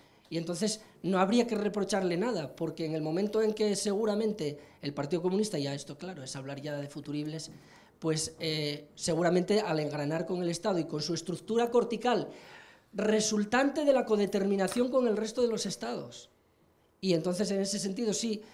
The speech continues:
claro, podríamos decir en todo caso, bueno, ¿y qué pasa con la tercera generación de, de izquierdas, que es la anarquista? Hombre, porque la tercera generación de izquierdas también se define de abajo arriba, no se define de arriba abajo. Pero las, el resto de generaciones de izquierdas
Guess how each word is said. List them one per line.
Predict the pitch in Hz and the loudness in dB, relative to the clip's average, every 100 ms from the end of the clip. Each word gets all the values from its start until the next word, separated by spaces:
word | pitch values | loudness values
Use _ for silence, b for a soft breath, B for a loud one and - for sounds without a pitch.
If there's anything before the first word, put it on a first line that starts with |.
| B | B
claro, | - 214 | 2 4
podríamos | 170 170 185 185 | 4 2 4 4
decir | - 175 180 | 0 -2 -2
en | |
todo | 180 175 | -2 -4
caso, | 175 165 160 143 | -2 -4 -4 -8
bueno, | 170 226 | -6 -4
¿y | |
qué | - | -4
pasa | 190 185 | -6 -6
con | 202 | -6
la | 202 | -6
tercera | 190 185 185 | -8 -6 -6
generación | 190 175 170 175 175 | -4 -4 -4 -4 -4
de, | 170 | -6
de | - - _ - | -12 -20 _ -14
izquierdas, | - 202 139 127 | -4 -4 -2 -8
que | 135 | -8
es | 143 | -6
la | |
anarquista? | 147 147 - 180 - 123 b b b b | -6 -6 -4 -6 -6 -16 b b b b
Hombre, | 156 185 | -6 -4
porque | 170 143 151 | -4 -6 -6
la | 147 143 | -6 -6
tercera | - 156 143 170 | -8 -8 -4 -4
generación | 165 170 165 165 175 | -4 -4 -4 -4 -4
de | 170 | -6
izquierdas | 170 185 185 185 | -4 -4 -4 -4
también | 151 160 | -4 -4
se | 180 180 | -2 -4
define | 156 170 180 180 B - | -4 -4 -4 -6 B -10
de | 151 | -6
abajo | 156 151 143 | -6 -4 -4
arriba, | 156 175 127 - B B | -2 -2 -2 -10 B B
no | 156 | -8
se | 143 | -4
define | 165 151 151 147 | -4 -4 -4 -4
de | 151 | -8
arriba | 143 147 135 | -10 -10 -10
abajo. | 156 147 139 b b b b b _ | -10 -12 -16 b b b b b _
Pero | - 160 | -6 -2
las, | 143 147 - | -2 -2 -2
el | 139 147 | -4 -2
resto | 180 196 - | 0 0 0
de | 190 | -2
generaciones | 190 185 185 190 190 185 | 0 0 0 0 -2 -2
de | |
izquierdas | 196 - 208 214 208 | -6 -2 -2 0 -4